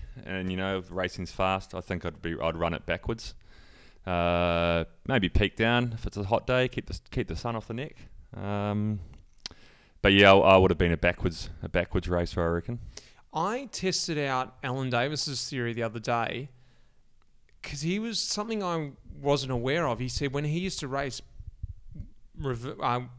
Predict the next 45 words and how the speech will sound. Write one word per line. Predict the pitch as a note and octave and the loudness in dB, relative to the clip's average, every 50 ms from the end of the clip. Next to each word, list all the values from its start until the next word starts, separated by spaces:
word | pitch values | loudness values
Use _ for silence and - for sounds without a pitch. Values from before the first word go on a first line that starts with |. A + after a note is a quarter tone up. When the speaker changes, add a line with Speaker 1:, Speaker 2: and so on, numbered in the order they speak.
| - - | -18 -18
Speaker 2:
h-, | - B2 - - - - | -18 -16 -14 -16 -16 -16
hat | - - - C#3 - - - | -14 -4 -4 -4 -4 -2 -4
backwards, | C3 C#3 - - - B2+ G#2+ - - - - - - - - - - | -4 -4 -4 -6 -12 -12 -12 -12 -14 -16 -16 -18 -20 -20 -20 -20 -20
he | - D3+ C#3 | -16 -12 -8
said, | - D#3+ | -6 -6
"You | D#3+ D#3+ | -6 -8
used | D#3+ - | -10 -12
to | F#3 E3+ | -14 -14
flick | - - - - - E3 E3 E3 - | -16 -18 -20 -20 -16 -16 -16 -16 -16
the | D#3+ | -20
peak | C3 A#2+ A#2+ C#3+ D3 C#3 - | -20 -18 -14 -14 -12 -10 -8
up | C3+ B2+ B2+ - | -10 -10 -10 -12
at | - | -16
the | C#3+ | -14
back | A#2 C#3 C3 A#2+ A2+ A#2 - - - | -10 -8 -8 -6 -6 -8 -12 -14 -20
because | E3 - - - D#3 C#3+ B2+ | -20 -20 -14 -12 -10 -10 -10
when | B2+ D3 D3+ E3+ | -8 -8 -8 -6
you | F3+ F3 | -6 -6
sprint | E3 - - - - - D3+ E3 E3+ C#3+ C3 | -6 -6 -8 -8 -10 -10 -10 -8 -8 -8 -8
out | C#3 C#3 C#3+ | -10 -8 -8
of | C#3 B2+ | -8 -8
the | B2 | -6
seat, | - - - E3 C#3+ C3+ A#2+ A2+ - - - _ - - - - - - - - - - | -6 -6 -2 -2 -2 -2 -2 -4 -10 -16 -20 _ -20 -20 -20 -20 -20 -20 -20 -20 -18 -18
the | C3 | -18
brim | B2 A#2+ C#3 C#3+ D#3+ E3+ F3 F3 | -16 -12 -10 -8 -6 -6 -6 -6
actually | E3 D3+ - - D#3+ D3+ | -8 -8 -10 -10 -12 -12
hits | C3 - D#3+ D#3 - - | -12 -12 -12 -12 -12 -14
the | C#3+ | -12
back | B2+ C#3 C3 B2+ C3 | -8 -8 -10 -10 -8
of | D3 | -10
your | C3+ B2 | -10 -8
neck." | A#2+ C3 D3+ C#3+ - - - - - - _ _ _ - | -8 -8 -8 -10 -10 -14 -20 -20 -20 -20 _ _ _ -12
And | D3 D3 | -10 -10
I | D#3 | -10
was | D#3+ E3+ | -8 -8
like, | F#3 G3 G3+ | -10 -10 -10
"Oh, | B3+ C#4 | -12 -14
I, | C#4 C#4 C#4 A#3 A3 - - - - - | -12 -10 -10 -12 -12 -12 -18 -20 -14 -14
I | E3 | -12
couldn't | - - C4 B3+ C4 | -8 -6 -6 -4 -2
actually | C4 A#3+ - - E3+ D3+ | -4 -4 -2 -2 -2 0
imagine | C#3+ C#3+ E3+ E3+ E3 D3+ B2+ | 0 0 -2 -2 -2 -2 -2
it." | D3 | 0
So | D#3 F3 | 0 0
Speaker 1:
Mm. | F3 | 0